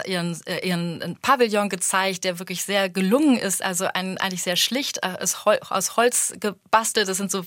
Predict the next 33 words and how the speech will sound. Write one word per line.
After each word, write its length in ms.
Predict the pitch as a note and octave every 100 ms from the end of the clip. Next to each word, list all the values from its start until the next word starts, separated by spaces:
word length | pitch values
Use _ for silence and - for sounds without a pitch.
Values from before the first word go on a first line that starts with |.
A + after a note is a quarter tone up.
| -
wie 80 |
so 120 | F#3 F3+
Sonnenstrahlen, 960 | F3+ A3+ B3+ A3 - F#3+ G3+ G#3 G3+ - - - - - -
äh, 240 | G3 G3
ist 160 | G3+ G#3
das 100 | F#3
so 100 | G3
gestaltet. 680 | G3 - G3 G#3+ G#3 G3+ - - - -
Äh, 140 | G3+
und 200 | E3+ F#3
der, 140 | F#3
das 160 | F#3+ F3+
Thema 300 | - G#3+ F#3+
ist 240 | G#3 -
ja 180 | G#3+ G#3
auch, 300 | F#3+ G3 -
äh, 120 | -
der 160 | F3+ F#3
Frühling. 680 | - - A3+ C4+ C4 B3+ B3
Äh, 200 | A3 G#3 F#3
und 120 | F#3+
das 220 | F#3+ -
übrigens 360 | E3+ F#3+ F#3+ -
war 120 | F3
auch 80 | E3+
im 80 | F3+
Gewandhaus 640 | F3 F3+ A3 - G3 F#3 - F3+
ein 140 | F#3+ F#3+
Thema. 380 | - G3 F3+
Da 160 | F3+ F3+
wurde 160 | F3+ F3
nämlich 260 | F3+ E3
Krieg, 380 | - G#3+ A#3+ -